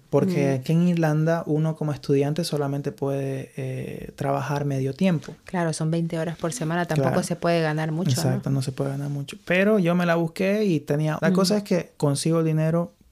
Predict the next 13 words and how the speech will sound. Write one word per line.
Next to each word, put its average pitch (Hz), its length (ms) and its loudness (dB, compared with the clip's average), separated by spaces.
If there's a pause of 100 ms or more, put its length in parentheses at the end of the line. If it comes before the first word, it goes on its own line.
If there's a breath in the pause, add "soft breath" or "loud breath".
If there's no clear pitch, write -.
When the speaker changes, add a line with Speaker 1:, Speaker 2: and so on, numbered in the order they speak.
(120)
Speaker 1:
puedo 151 480 2 (180)
pagar 147 260 4
los 147 160 0
costos 202 600 -2
y 135 220 2
entro 139 440 2
a 135 80 -2
la, 127 140 2 (100)
a 135 80 -2
la, 131 180 0
a 139 120 -2
la 131 60 -4
escuela. 143 400 -6